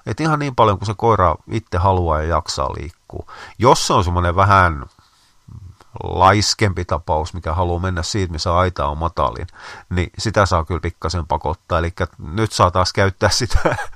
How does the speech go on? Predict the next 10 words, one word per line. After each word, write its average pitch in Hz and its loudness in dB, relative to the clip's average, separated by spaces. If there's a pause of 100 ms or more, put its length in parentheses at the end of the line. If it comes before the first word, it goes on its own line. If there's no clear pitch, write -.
<laughs> - -14
kuuluisaa 92 -2
maalaisjärkeä. 85 -2 (880)
Mut 92 4 (140)
muuten 107 2
mennään 85 0
sen 85 -4
koiran 85 0 (300)
tahdilla 82 2
ja 76 -4